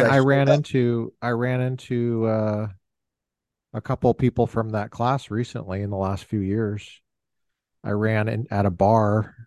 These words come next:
Speaker 1: I ran into Johnny Christopherson. Do you remember him?
Speaker 2: <laughs> Really?
Speaker 1: He was in
Speaker 2: Yeah.
Speaker 1: that class.
Speaker 2: I remember because you and Caleb, uh,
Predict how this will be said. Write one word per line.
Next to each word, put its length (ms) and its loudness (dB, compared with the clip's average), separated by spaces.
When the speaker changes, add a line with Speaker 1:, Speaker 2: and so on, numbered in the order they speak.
Speaker 1:
I 60 -2
ran 340 2
into 260 -2
Johnny 400 0
Christopherson. 880 -2
Do 760 -20
you 60 -8
remember 280 2
him? 220 4
Speaker 2:
<laughs> 60 -12
Really? 500 0
Speaker 1:
He 80 2
was 160 4
in 80 8
Speaker 2:
Yeah. 140 6
Speaker 1:
that 80 -6
class. 360 0
Speaker 2:
I 140 4
remember 380 4
because 540 0
you 420 0
and 120 -2
Caleb, 520 0
uh, 380 -4